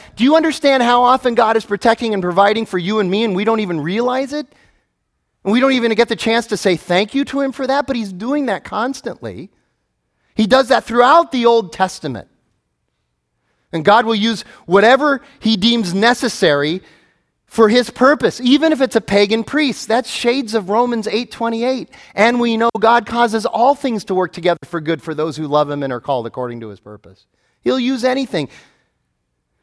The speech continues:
We, we find that the plans of God cannot be overrun by human will.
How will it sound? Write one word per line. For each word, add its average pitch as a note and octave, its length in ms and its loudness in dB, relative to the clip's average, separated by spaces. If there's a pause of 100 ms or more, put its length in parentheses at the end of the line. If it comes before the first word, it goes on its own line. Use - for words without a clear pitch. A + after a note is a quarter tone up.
We, G#3+ 380 -6
we G#3 180 -4
find A3+ 360 0
that G#3 100 0
the F3+ 80 -4
plans A3 400 0
of E3 100 -4
God F#3+ 320 0
cannot G3 320 -2
be F3+ 140 -4
overrun F3+ 480 0
by E3 140 0
human D#3+ 380 -6
will. G3+ 440 -2